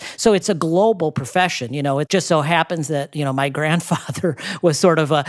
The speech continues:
the Galveston branch of this very hardworking profession, which persists to this day. And speaking to you from Malaysia right now, I mean, the Malaysian Indians who primarily do sort of the rag picking, um, here in Kuala Lumpur,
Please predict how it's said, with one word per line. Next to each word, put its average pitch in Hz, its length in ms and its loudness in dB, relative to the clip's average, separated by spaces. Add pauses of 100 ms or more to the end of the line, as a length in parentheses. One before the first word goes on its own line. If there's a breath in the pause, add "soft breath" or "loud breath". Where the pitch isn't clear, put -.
(140 loud breath)
the 165 120 0
Galveston 165 640 0
branch 180 380 0
of 139 100 -8
this 151 180 -2
very 147 360 -2
hardworking 147 580 -2
profession, 170 440 -2
which 131 200 -8
persists - 380 -4
to - 100 -8
this 131 240 -4
day. 156 300 2
And 120 100 -6 (280 loud breath)
speaking 151 340 -4
to 123 40 -2
you 135 60 -2
from 135 180 0
Malaysia 160 440 2
right 131 240 0
now, 127 220 -2
I 135 100 0
mean, 143 180 0 (400 loud breath)
the 147 480 0 (100)
Malaysian 160 500 2
Indians 165 600 2 (180 loud breath)
who 160 140 2
primarily 151 560 2
do 151 160 0
sort 143 180 -2
of 127 80 -4
the 135 100 0
rag 139 360 2
picking, 139 400 -4 (240 loud breath)
um, 139 240 2
here 165 200 0
in 143 100 0
Kuala 151 460 2
Lumpur, 208 460 -2